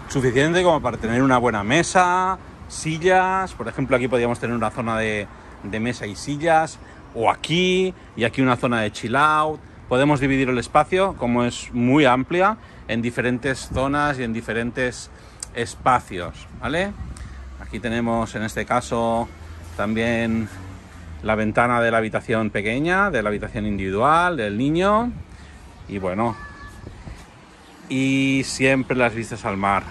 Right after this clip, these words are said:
Vamos a echar un vistazo. De noche veréis los cruceros que van hacia Génova,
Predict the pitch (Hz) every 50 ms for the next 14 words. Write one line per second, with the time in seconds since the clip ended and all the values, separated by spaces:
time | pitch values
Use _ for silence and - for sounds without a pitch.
0 | 90 95 95 101 107 110 107 117 107 107 104 104 107 104 - - 113 104 107 107
1 | 104 104 101 104 - - - - 120 120 120 120 - - 143 127 127 127 127 127
2 | 127 127 131 135 - - - - - - - - - - - - - - - -
3 | - - - - - - - - - - - - - - - - - - - -
4 | - - - - - - - 135 139 147 151 156 151 - - 175 170 170 165 165
5 | 170 170 170 165 151 147 139 139 143 147 147 - - - - - - - - -
6 | - - - - 165 165 165 165 165 165 165 - - - 131 131 131 135 131 135
7 | 135 131 131 127 123 123 123 120 120 123 - - 123 127 123 120 113 107 - -
8 | 147 156 156 170 165 156 156 156 156 156 156 156 156 160 156